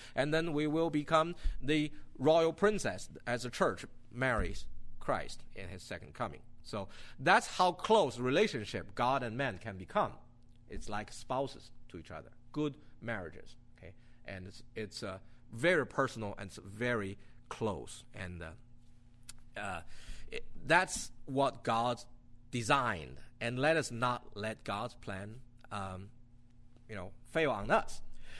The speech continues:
So we have to know about man, and then we have to know about sin. Sin causes deception. So man start to dou-, doubt God, and sin causes alienation, and man and God are separated, and then man and man are separated, and,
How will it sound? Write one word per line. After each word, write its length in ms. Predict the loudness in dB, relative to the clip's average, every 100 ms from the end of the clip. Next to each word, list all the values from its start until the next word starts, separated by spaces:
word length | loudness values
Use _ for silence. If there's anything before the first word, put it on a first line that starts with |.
| -6
So 260 | 6 8 8
we 220 | 6 6
have 180 | 6 6
to 80 | 4
know 220 | 6 6
about 240 | 4 2
man, 340 | 4 4 2 -2
and 320 | -2 -2 -2 -6 -12 -8
then 220 | -4 -2 -2
we 100 | 0
have 160 | -2
to 80 | -2
know 180 | -4 -4
about 320 | -4 -4 -4
sin. 380 | -4 4 4 2 -8 -20
Sin 460 | -14 -4 0 2 0
causes 460 | -4 -4 -4 -6 -10
deception. 720 | -10 0 2 2 2 -2 -4 -16 -20 -20 -20 -16
So 260 | -4 -2 0
man 320 | 0 0 -2
start 320 | -4 0 0
to 100 | -2 -4
dou-, 340 | -2 0 -2 -4 0
doubt 300 | 4 4 4
God, 340 | 6 6 4 0
and 160 | -6
sin 260 | -4 -4 -4
causes 380 | -6 -6 -6 -6 2
alienation, 720 | 4 4 4 4 4 4 2 -4 -16 -16 -6
and 320 | 0 0 0 -8 -10 -2
man 240 | 0 0
and 160 | -2 2
God 280 | 4 4
are 140 | 2 -2
separated, 640 | 4 6 8 6 8 6
and 220 | 2 2
then 240 | 2 2 2
man 200 | 2 2
and 120 | 2
man 180 | 4 6
are 100 | 4
separated, 520 | 2 4 4 4 2
and, 200 | -4